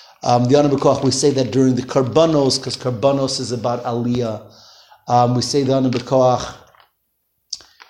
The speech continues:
Um, we say it on Friday night before Lecha Dodi, because then the worlds are in a state of Aliyah. Um, we say by Kriya Shema Shalamita before our soul is about to ascend.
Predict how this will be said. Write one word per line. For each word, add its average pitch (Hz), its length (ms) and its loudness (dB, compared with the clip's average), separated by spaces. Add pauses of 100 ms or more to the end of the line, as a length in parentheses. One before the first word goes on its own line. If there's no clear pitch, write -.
(220)
Um, 123 280 0
we 123 80 0
say 135 240 -2
it 131 80 0
on 123 120 -2
Friday 127 380 0
night 135 380 2
before 127 240 -2
Lecha 123 300 -2
Dodi, 127 380 2
because 113 280 -6
then 117 100 -6
the 117 80 -4
worlds 127 460 0
are 127 100 0
in 120 60 -6
a 120 40 -4
state 127 280 -2
of 110 60 -4
Aliyah. 117 420 0 (640)
Um, 131 320 4
we 131 80 6
say 143 200 4
by 139 120 0
Kriya 147 340 2
Shema 143 120 -2
Shalamita 135 640 0
before 131 320 0
our 123 100 2
soul 147 420 2
is 127 100 0
about 131 320 0
to 131 100 -2
ascend. 127 520 -2